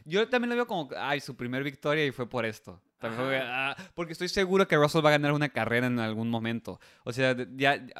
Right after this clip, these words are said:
Speaker 1: ya lo demostró en esta quali increíble, lo ha estado demostrando toda esta temporada.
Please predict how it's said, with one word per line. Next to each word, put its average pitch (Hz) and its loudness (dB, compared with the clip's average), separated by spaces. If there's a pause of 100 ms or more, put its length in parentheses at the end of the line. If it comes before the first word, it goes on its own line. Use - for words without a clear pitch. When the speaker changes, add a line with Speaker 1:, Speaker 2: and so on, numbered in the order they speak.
(240)
Speaker 1:
ya 135 0
lo 156 4
demostró 120 0
en 120 0
esta 127 -4 (220)
quali 123 -2
increíble, 110 -6
lo 120 -4
ha - -4
estado 127 -2
demostrando 110 -8
toda 117 -8
esta 117 -12
temporada. 107 -6